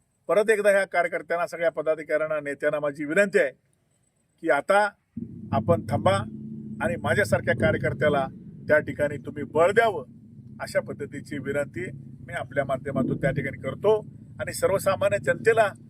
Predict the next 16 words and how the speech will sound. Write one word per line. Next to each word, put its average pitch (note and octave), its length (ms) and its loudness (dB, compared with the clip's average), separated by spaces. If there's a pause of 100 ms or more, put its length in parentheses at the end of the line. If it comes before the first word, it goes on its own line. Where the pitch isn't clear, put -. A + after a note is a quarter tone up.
(160)
मी F#3+ 120 -8
या F#3 120 4
ठिकाणी F3 380 -2
विनंती E3 360 -10
करतोय C#3+ 420 -2
की - 840 -16
मी A3 260 2 (960)
पितृपदरवडा G3+ 640 4
झाल्यानंतर F3+ 720 2 (760)
या F3 160 4
ठिकाणी, E3 380 0
या F3 240 4
मतदारसंघामध्ये D#3+ 840 0 (600)
गाव G#3+ 200 6
भेटी G3+ 260 -2
दौरा E3+ 400 2